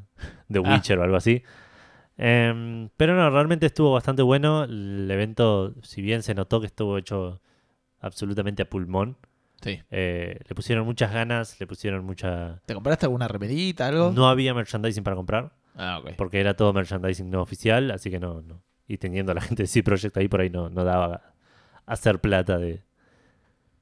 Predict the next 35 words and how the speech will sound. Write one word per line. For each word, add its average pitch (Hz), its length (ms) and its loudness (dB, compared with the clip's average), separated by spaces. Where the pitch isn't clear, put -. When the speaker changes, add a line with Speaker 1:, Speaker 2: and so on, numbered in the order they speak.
Speaker 1:
de 110 160 -2
Speaker 2:
Pero 90 60 0
Speaker 1:
mer- 95 420 -6
Speaker 2:
que 139 140 0
se 127 120 -4
sorteaba 113 480 -2
solamente. 95 440 -10
Speaker 1:
Se - 180 -4
sorteaban, 143 480 6
sí, 123 160 4
remeras 101 400 2
que 104 80 -2
decían 92 280 -2
Gwent 101 400 4
o 87 60 -2
cosas 87 240 -8
así 92 260 -6
que, 90 200 -6
Speaker 2:
Ah, 82 240 -12
mira. - 200 -20
Speaker 1:
que 95 100 -10
no 92 100 -6
serían 98 300 -2
oficiales, 87 420 -2
digamos. 85 300 -14
Speaker 2:
Pero 123 200 0
no 139 100 0
entiendo, 139 260 0
¿había 147 320 2
merchandising 120 580 -4
oficial? 139 340 -4
No. 131 280 -2
Speaker 1:
Creo 143 180 4
que 139 60 4
no. 113 160 2